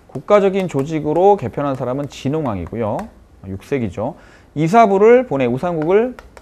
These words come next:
복속한 것은 그 전이죠. 진흥왕 전에 지증왕이고요.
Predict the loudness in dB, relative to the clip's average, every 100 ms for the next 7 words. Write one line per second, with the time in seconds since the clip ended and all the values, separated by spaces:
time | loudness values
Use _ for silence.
0 | _ _ -20 _ _ -10 -10 -6 -6 -4
1 | -4 -6 -6 -6 -4 -2 0 -2 -2 -4
2 | -8 -18 -20 -8 -2 0 0 -2 -6 -8
3 | -6 -4 -4 -4 -6 -8